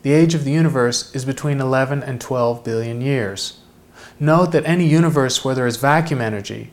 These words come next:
and a cosmological constant has an older age than a universe without such vacuum energy,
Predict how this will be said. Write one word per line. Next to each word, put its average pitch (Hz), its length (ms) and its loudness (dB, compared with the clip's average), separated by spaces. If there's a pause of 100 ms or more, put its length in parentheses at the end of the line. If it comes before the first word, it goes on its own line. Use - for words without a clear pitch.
and 120 100 -8
a 117 40 -6
cosmological 127 720 -2
constant 127 600 -4 (500)
has 143 200 -2
an 139 260 2
older 170 420 6
age 113 520 -6 (140)
than 131 140 -4
a 135 40 0
universe 135 460 -2
without 139 460 -2
such - 240 -6
vacuum 107 400 -6
energy, 104 500 -12